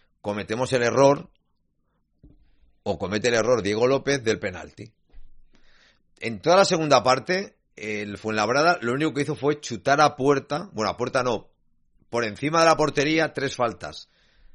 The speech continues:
que las chutó Mula. No sé si los oyentes se acuerdan.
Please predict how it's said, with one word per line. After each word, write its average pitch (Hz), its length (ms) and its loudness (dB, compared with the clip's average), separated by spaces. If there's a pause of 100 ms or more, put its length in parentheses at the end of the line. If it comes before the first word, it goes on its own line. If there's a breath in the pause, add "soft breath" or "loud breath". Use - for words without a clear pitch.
(160)
que - 100 -10
las 117 140 -4
chutó 117 260 -4
Mula. 90 400 -12 (920)
No 87 80 -14
sé 101 120 -12
si 98 240 -6
los 90 180 -10
oyentes 98 340 -8
se 104 60 -8
acuerdan. 78 460 -10